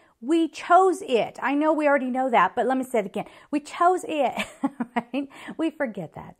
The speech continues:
don't we? And we have to, they're saying too that, hum-, you know, they're saying, like, humans need to stop. So I'm gonna say we need to stop, um, putting judgment on people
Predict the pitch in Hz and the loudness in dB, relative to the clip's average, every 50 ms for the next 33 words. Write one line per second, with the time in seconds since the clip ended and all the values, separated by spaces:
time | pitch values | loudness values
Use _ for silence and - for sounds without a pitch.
0 | _ - 254 277 277 277 294 302 285 294 _ _ - _ - - 254 247 240 240 | _ -6 -6 -6 -4 -4 -6 -6 -8 -10 _ _ -20 _ -6 -2 0 0 2 2
1 | 233 233 233 240 240 - - 247 294 294 262 262 294 339 415 - - 381 349 320 | 0 0 0 -2 -4 -6 -6 -4 -2 -2 0 2 2 2 0 0 2 4 6 6
2 | 294 269 254 214 - - _ - 262 269 277 269 - 294 285 269 254 - - 320 | 6 6 4 2 -2 -8 _ -8 -4 -2 -2 -2 -2 -2 -2 -2 -2 -4 -4 -4
3 | 302 277 262 226 202 196 - 214 226 240 220 180 - - - 269 233 - - 233 | -2 0 0 0 0 -2 -4 -4 -2 -2 -2 -2 -6 -10 -10 -8 -8 -6 -6 -6
4 | 214 196 180 180 190 190 - 208 180 170 175 165 165 165 170 - 220 214 220 214 | -6 -4 -4 -6 -6 -6 -6 -8 -6 -6 -6 -6 -8 -8 -10 -10 -10 -8 -8 -8
5 | 202 - 196 196 170 175 - - - 196 175 175 - - - _ _ _ _ _ | -8 -8 -10 -10 -10 -10 -10 -6 -2 0 0 0 -2 -4 -14 _ _ _ _ _
6 | - 202 196 196 185 - 202 185 180 190 180 185 226 247 247 233 233 220 - 202 | -6 -6 -4 -4 -6 -4 -2 -2 -2 -2 -4 -4 -4 -2 -2 -2 -2 -4 -6 -8
7 | 208 202 196 190 180 - 196 - - - - - 214 202 196 196 185 185 - - | -10 -10 -10 -10 -10 -10 -12 -10 -10 -12 -8 -2 2 4 4 4 4 2 0 -10
8 | _ _ _ _ _ - - 190 190 180 175 170 165 156 110 - _ _ _ _ | _ _ _ _ _ -6 -2 -2 -2 0 -2 -2 -4 -6 -10 -12 _ _ _ _
9 | _ _ - 254 262 247 220 185 - 208 208 208 - - 269 262 254 - 220 202 | _ _ -10 -6 -4 -4 -6 -4 -4 -6 -6 -6 -6 -8 -8 -8 -8 -8 -8 -8
10 | 196 196 - - 196 196 - 202 190 185 196 190 _ | -8 -8 -12 -14 -14 -10 -6 -4 -4 -4 -6 -8 _